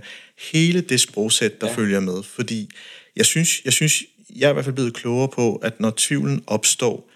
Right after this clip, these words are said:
Speaker 1: og man har håbet, så er det en motor ud. Men frygten kan også opstå, så det er, øh, lige så meget en motor, bare i den anden retning.
Speaker 2: Ja, det er fuldstændig, fuldstændig,
Speaker 1: Og,
Speaker 2: altså.
Speaker 1: og, og, og, og, og måden, man kan, kan navigere i det, det er jo, om man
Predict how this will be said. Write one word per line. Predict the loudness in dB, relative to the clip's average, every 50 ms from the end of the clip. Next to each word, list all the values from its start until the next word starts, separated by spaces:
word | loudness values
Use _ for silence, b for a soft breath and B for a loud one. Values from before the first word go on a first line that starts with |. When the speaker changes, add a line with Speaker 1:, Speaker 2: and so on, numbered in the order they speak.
| b b b b b -4
Speaker 1:
og | -2 0 2
man | 2 0 0
har | 0 0 0 0
håbet, | -2 -4 -4 -4 -4 -4 -2 -2
så | 0 0
er | 0 0
det | 0 -2
en | -2 -2
motor | -2 -4 -4 -4 -4 -4 -4
ud. | -4 -6 -8 -14 -16 _ b b b b b b b
Men | -2 0 0 0 -4 -12 -14
frygten | -4 0 0 0 0 -2 -12 -16 -14
kan | -6 -2 -2 0
også | 0 0 0 -2
opstå, | -2 -2 -2 -2 0 0 0 -2 -2 0
så | 0 0 0 2
det | 2 4 4
er, | 4 4 2 0 0
øh, | 0 0 0 0 0
lige | 0 0 2
så | 2 2
meget | 2 2 2 2 0 0
en | 0
motor, | 0 -2 0 0 0 0 0
bare | -2 -2 -2 -2 -2
i | -2
den | -4 -6
anden | -6 -6 -6 -8
retning. | -10 -12 -12 -8 0 2
Speaker 2:
Ja, | 2 2
det | 2 -2 -6 -6
er | -8
fuldstændig, | -8 -6 -6 -4 -4 -6 -6 -6 -6 -6 -6
fuldstændig, | -6 -8 -8 -6 -6 -6 -6 -4 -4 -2 0
Speaker 1:
Og, | 0 0
Speaker 2:
altså. | 2 2 2
Speaker 1:
og, | 2 2 0 0 0 -2 -2 -2
og, | -4 -4 -2 0
og, | 2 2 2 2
og, | 2 0 -2 0
og | 0 0
måden, | 0 2 2 2 4 4 2 2 0
man | 0 0 -2 -2
kan, | -4 -2 -2 -2 -2 -2
kan | -2 0 0
navigere | 0 -2 -2 -4 0 2 2 2
i |
det, | 2 0 -2 0 2
det | 2 2
er | 4
jo, | 2 2 0 -2 -2
om | -2 -2 -2
man | 0 0 0 0 -2